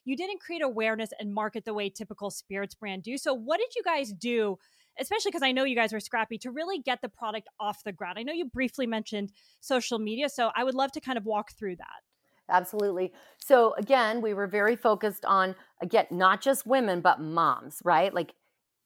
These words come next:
Speaker 2: within the category, super hyper-focused, uh, which again, you need to,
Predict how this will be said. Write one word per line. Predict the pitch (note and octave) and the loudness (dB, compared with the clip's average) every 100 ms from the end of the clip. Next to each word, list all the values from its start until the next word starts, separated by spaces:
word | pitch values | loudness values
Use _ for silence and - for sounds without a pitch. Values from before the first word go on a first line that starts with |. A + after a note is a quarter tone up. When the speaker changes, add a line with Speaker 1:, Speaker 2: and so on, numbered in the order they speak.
| _ | _
Speaker 2:
within | F3+ F#3+ F#3 G#3+ | 0 0 0 -2
the | G#3+ | -2
category, | A3 G3+ F#3 F#3+ F3+ | 2 2 4 4 4
super | F3+ - G3+ F3+ F3+ | 2 -6 -6 -2 0
hyper-focused, | F3 E3+ D#3+ D#3+ D#3 D#3+ D3 - - | 2 0 -2 -4 -4 -8 -10 -20 -4
uh, | E3 D#3 D#3 D3+ _ _ _ | -2 0 -2 -6 _ _ _
which | D#3 E3+ E3 - - _ - | -6 -6 -6 -14 -18 _ -12
again, | D#3+ E3+ D#3 | -6 -4 -4
you | D#3+ | -6
need | D#3+ D#3+ | -6 -6
to, | - D3+ | -10 -14